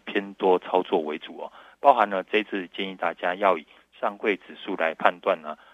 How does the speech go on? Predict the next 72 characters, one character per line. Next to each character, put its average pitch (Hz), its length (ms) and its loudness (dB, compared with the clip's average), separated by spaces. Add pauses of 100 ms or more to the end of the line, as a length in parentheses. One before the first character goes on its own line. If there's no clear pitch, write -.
(140)
这 - 60 -20
个 82 140 -16
多 95 200 2
空 90 240 -10
的 82 100 -8
一 - 20 -10
个 80 120 -14
强 78 320 -6
弱。 104 160 4 (320)
可 104 180 -18
是 160 60 -12
呢， 139 140 4
进 156 200 -10
入 160 160 2
了 104 100 6 (120)
四 135 80 -6
月 127 160 4
份 110 180 -2
呢， 87 140 -2 (280)
这 131 80 -4
边 123 160 2
我 101 100 0
们 90 120 -6
也 95 80 2
要 95 120 6
提 - 180 -10
醒 78 200 -18
大 87 200 -4
家， 82 280 0 (300)
个 175 160 2
股 87 200 -4
呢 82 180 -6
将 113 240 2
会 107 260 -4
因 123 240 -18
为 113 200 0
哦 76 120 -2 (280)
未 131 120 4
来 87 160 4
财 85 280 -2
报 90 280 8
啊， 78 180 -14
第 107 120 -10
一 107 60 -10
季 - 160 -10
的 87 80 -12
财 - 180 -14
报 95 160 4
好 76 240 -4
坏， - 200 0 (280)
决 92 180 -2
定 104 220 -12
呢 82 160 -8 (180)
它 101 180 2
的 85 140 -10
一 85 40 -16
个 82 140 -10
涨 73 220 -8 (100)
跌 76 180 -8
哦。 73 120 -6 (300)
就 147 100 -6
算 131 220 4
指 90 120 -14
数 113 180 -8
呢 95 120 -2
在 107 220 0
一 87 140 -16
万 107 180 0
六 98 160 -4
千 98 180 -10
点 90 180 -6
以 80 140 -18